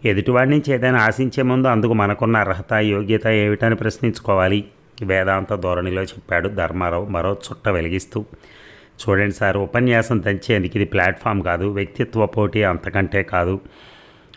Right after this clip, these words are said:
వక్తృత్వ పోటీ కూడా కాదు, రేడియో స్టేషన్, టీవీ స్టూడియో అంతకన్నా కాదు. ఇక్కడ మీకెవరు దండ వేసి ఫోటో తీయటం లేదు.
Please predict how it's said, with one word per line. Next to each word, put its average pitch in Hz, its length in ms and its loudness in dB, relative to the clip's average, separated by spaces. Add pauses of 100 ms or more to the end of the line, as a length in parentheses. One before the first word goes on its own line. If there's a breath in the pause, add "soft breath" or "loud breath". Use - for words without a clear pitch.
(120)
వక్తృత్వ 110 720 2
పోటీ 110 400 2
కూడా 104 280 4
కాదు, 92 400 0 (180)
రేడియో 104 460 0
స్టేషన్, 110 540 0
టీవీ 110 360 4
స్టూడియో 104 380 2
అంతకన్నా 95 600 0
కాదు. 92 460 -2
ఇక్కడ 113 240 -2
మీకెవరు 98 520 0
దండ 95 320 0
వేసి 104 360 -2
ఫోటో 107 340 -2
తీయటం 95 340 -2
లేదు. 95 320 0